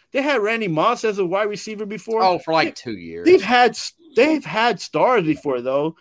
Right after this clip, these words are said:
Speaker 1: There's nobody
Speaker 2: They're
Speaker 1: that
Speaker 2: mid-level, but they're not, they're not, they've
Speaker 1: I'm not
Speaker 2: never
Speaker 1: saying
Speaker 2: have a bunch of
Speaker 1: superstars.
Speaker 2: world
Speaker 1: I'm not
Speaker 2: beaters.
Speaker 1: saying, like, you know, you're gonna sign this guy and he's gonna, you know, be there for ten years kind of stars, but the Patriots have always had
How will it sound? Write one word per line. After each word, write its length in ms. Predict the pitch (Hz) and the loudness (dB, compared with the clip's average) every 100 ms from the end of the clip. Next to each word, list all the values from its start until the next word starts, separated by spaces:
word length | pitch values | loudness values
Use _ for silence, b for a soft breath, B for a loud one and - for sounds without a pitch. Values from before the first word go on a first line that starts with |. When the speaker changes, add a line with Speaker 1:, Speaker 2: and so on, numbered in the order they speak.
| b b | b b
Speaker 1:
There's 200 | 185 240 | 2 2
nobody 600 | 202 233 220 202 190 160 - - | 4 2 4 4 2 0 -4 2
Speaker 2:
They're 100 | 190 | 4
Speaker 1:
that 120 | 170 | 6
Speaker 2:
mid-level, 600 | 196 190 151 165 165 165 | 4 4 4 4 4 0
but 220 | - 233 233 | 0 -2 0
they're 180 | 330 | -2
not, 440 | 240 220 202 175 123 | 0 0 2 0 -2
they're 440 | 101 135 156 240 254 | -10 -20 -6 -4 -2
not, 380 | 202 175 156 127 101 92 _ _ | -4 -4 -4 -6 -10 -20 _ _
they've 160 | 185 226 | -2 2
Speaker 1:
I'm 100 | 277 | 4
not 120 | 427 | 4
Speaker 2:
never 140 | 247 - | 2 4
Speaker 1:
saying 240 | 254 226 | 6 6
Speaker 2:
have 120 | - | 4
a 40 | 254 | 2
bunch 180 | - - | 0 2
of 60 | |
Speaker 1:
superstars. 20 | 170 | 4
Speaker 2:
world 300 | 165 156 196 | 6 8 6
Speaker 1:
I'm 80 | |
not 140 | 320 302 | 4 2
Speaker 2:
beaters. 120 | 240 | 2
Speaker 1:
saying, 220 | 240 220 190 | 0 0 0
like, 320 | 175 131 - | 0 -2 -6
you 120 | 185 | -4
know, 100 | 196 | 2
you're 140 | 165 175 | 2 4
gonna 180 | 180 151 | 2 2
sign 320 | 180 180 160 | 0 0 2
this 120 | 147 | 0
guy 240 | 151 165 147 | 0 2 2
and 80 | |
he's 140 | 151 147 | 0 0
gonna, 260 | 160 131 107 | 0 -2 -4
you 120 | 143 | -4
know, 260 | 135 113 - _ _ _ _ | -2 -4 -8 _ _ _ _
be 100 | 180 | 2
there 120 | 180 170 | 4 4
for 120 | 156 | 2
ten 300 | - 190 143 | 2 4 6
years 360 | 165 262 170 - | 8 8 8 4
kind 240 | 175 180 | 0 0
of 80 | 127 | -2
stars, 420 | - 147 165 175 | 0 2 2 0
but 220 | 147 139 - b b | 0 0 -2 b b
the 80 | 190 | -6
Patriots 400 | 185 359 330 302 | 0 2 2 2
have 160 | 185 160 | 2 4
always 240 | 185 165 | 4 4
had 400 | 160 190 180 160 | 2 0 0 -2